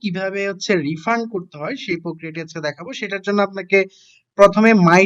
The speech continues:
টিকেটে যেতে হবে। আপনি অ্যাকাউন্টটি যখন টিকিটটি রিফান্ড করবেন, সেটার জন্য আপনাকে মাই টিকেটে যাবেন।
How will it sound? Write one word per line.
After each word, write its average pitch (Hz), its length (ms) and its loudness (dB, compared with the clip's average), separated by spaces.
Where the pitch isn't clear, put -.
টিকেটে 220 320 4
যেতে 165 240 4
হবে। 147 240 6
আপনি 254 160 -2
অ্যাকাউন্টটি 185 540 0
যখন 190 240 2
টিকিটটি 220 360 -2
রিফান্ড 214 440 2
করবেন, 214 320 4
সেটার 190 260 0
জন্য 190 180 0
আপনাকে 190 320 0
মাই 175 280 4
টিকেটে 185 320 -2
যাবেন। 185 320 0